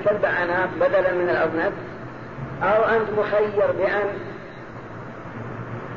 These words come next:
تقوم العناق بدراهم وتشتري بها طعام وتوزعها على الفقراء، لكل فقير مد بر أو نصف صاع من غيره،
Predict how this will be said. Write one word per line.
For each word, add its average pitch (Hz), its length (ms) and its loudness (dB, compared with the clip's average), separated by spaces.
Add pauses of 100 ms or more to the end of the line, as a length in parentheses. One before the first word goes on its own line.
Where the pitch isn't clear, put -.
(300)
تقوم 214 580 4
العناق 196 600 2 (120)
بدراهم 180 680 4 (300)
وتشتري 190 720 2
بها 180 420 2
طعام 170 440 2 (360)
وتوزعها 185 880 4
على 175 180 4
الفقراء، 175 600 2 (580)
لكل 190 400 4 (120)
فقير 180 400 4
مد 170 500 2
بر 185 160 6 (540)
أو 208 280 6
نصف 180 480 -2
صاع 196 300 2
من 175 440 2
غيره، 165 460 4